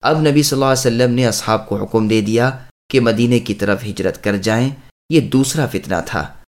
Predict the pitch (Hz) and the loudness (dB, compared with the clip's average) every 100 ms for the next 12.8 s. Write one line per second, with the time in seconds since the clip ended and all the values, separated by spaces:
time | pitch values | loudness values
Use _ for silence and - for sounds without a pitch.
0 | - 123 123 151 120 117 120 110 107 104 | -6 -2 0 2 2 4 2 0 0 2
1 | 107 101 98 101 104 104 104 117 98 - | 2 2 -2 -2 0 -2 0 0 0 -2
2 | - 101 - 90 139 - 95 - 98 104 | -2 -2 -2 -6 -6 -6 -6 -2 -2 -2
3 | 104 110 127 - - _ _ - 127 131 | -2 -2 -6 -12 -20 _ _ -2 -2 0
4 | 208 208 165 147 - 127 123 117 107 113 | 0 0 0 0 2 2 4 2 0 -2
5 | - 110 - - 104 104 101 104 98 101 | -2 -4 -2 0 0 0 0 -2 -2 -4
6 | 101 101 101 107 110 110 139 139 - _ | -2 0 2 2 0 0 -4 -6 -16 _
7 | _ - 131 143 135 139 135 151 170 156 | _ 0 2 2 2 2 2 0 0 0
8 | 147 127 120 117 139 127 127 143 147 110 | 0 0 0 2 2 2 2 4 2 -2
9 | - 123 117 120 113 104 101 95 104 98 | -2 -2 0 0 -2 -2 -4 -2 -4 -4
10 | - - 101 101 107 110 120 139 160 - | -6 -4 -2 0 0 2 2 0 -2 -12
11 | - _ _ _ _ _ _ _ - 107 | -20 _ _ _ _ _ _ _ 0 2
12 | 131 - 113 113 107 104 104 | 2 2 2 2 0 0 0